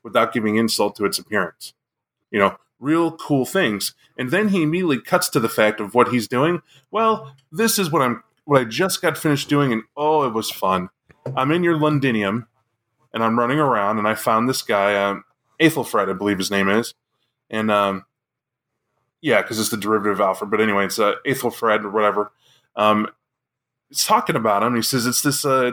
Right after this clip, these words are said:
this particular character is a ver-, a fan of the wood. It's a gangrel, and he's,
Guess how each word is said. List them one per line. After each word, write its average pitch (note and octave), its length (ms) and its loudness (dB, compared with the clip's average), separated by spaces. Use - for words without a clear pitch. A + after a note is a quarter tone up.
this C#3 180 -4
particular D3+ 520 -2
character B2 560 0
is G2+ 360 0
a - 60 0
ver-, C#3+ 180 4
a C#3+ 100 -2
fan E3+ 240 0
of D#3 60 2
the B2+ 80 0
wood. G#2 320 -2
It's - 100 -10
a C#3 40 -4
gangrel, B2 600 0
and G#2+ 100 -6
he's, G#2+ 320 -2